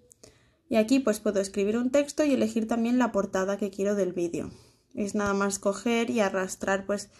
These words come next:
la parte que más nos ha gustado del vídeo y se la ponemos. O añadir desde la galería otra portada.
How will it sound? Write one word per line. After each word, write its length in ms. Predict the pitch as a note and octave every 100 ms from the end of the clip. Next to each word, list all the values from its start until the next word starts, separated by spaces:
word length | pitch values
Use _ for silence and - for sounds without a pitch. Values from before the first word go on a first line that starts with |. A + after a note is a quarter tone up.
| - _ _
la 140 | G3+
parte 240 | F#3+ F#3+ G3+
que 80 | G3
más 140 | F#3+
nos 180 | F#3+ F#3+
ha 40 |
gustado 500 | F#3+ F#3+ G3 F#3+ F#3+
del 180 | F#3+ G3
vídeo 440 | G#3+ B3 A#3 A#3+ B3+
y 100 | A#3
se 120 | G#3
la 160 | F#3+
ponemos. 460 | - - - - A#3+
O 140 | A3 A3+
añadir 360 | G#3+ G3 G3
desde 240 | G3+ G3 G#3+
la 120 | G#3+
galería 440 | A3+ A#3+ B3+ C#4+
otra 280 | A#3 G3+ F3+
portada. 500 | F3+ - - - C4+